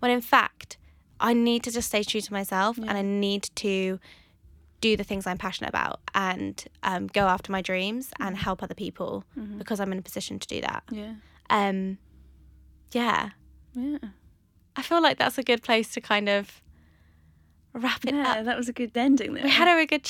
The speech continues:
Speaker 1: chat.
Speaker 2: felt, yeah.
Speaker 1: Guys, I really hope you have enjoyed
Speaker 2: <laughs>
Speaker 1: having Abby on the podcast today. It was
Speaker 2: Yay.
Speaker 1: really fun. We've had a quite a diverse chat. I think we've
Speaker 2: Yeah.
Speaker 1: spoken about a lot of,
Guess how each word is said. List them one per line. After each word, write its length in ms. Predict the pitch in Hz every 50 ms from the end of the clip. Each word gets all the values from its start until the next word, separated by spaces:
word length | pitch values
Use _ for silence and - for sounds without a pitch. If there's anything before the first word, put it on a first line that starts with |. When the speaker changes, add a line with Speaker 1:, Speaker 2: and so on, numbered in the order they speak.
| -
Speaker 1:
chat. 320 | 294 294 254 - 226 214 - -
Speaker 2:
felt, 180 | - 247 - -
yeah. 240 | 240 240 233 208 196 - - - -
Speaker 1:
Guys, 220 | 359 370 381 381
I 120 | - - 359 320 320
really 300 | 339 381 381 392 392 381
hope 340 | 339 - - 330 240 202 -
you 160 | 240 254 254
have 140 | 233 262 247
enjoyed 440 | 269 269 - 247 226 208 202 208 202 - - - - 240 - -
Speaker 2:
<laughs> 320 | 269 254 - 262 247 -
Speaker 1:
having 320 | - - 277 262 240 247 -
Abby 300 | - 220 220 214 208 214
on 160 | 214 202 202
the 60 | 202 196
podcast 440 | - 208 190 - - 175 170 -
today. 300 | - 202 202 - - - -
It 60 | -
was 100 | 339 330
Speaker 2:
Yay. 100 | 320 302
Speaker 1:
really 360 | 294 294 294 294 294 294 294
fun. 260 | 262 - 233 202 196
We've 120 | 196 214 226
had 160 | 233 262 269
a 40 | 285
quite 240 | - - 311 302 311
a 80 | 320
diverse 560 | - 294 294 294 269 294 285 277 277 - -
chat. 280 | - - - 262 190 165
I 40 | 214
think 120 | 269 269 320 349
we've 20 | 339 262
Speaker 2:
Yeah. 100 | 202 -
Speaker 1:
spoken 280 | - 254 240 - 254 240
about 200 | 233 220 - -
a 40 | 233
lot 140 | 240 240 -
of, 180 | - - -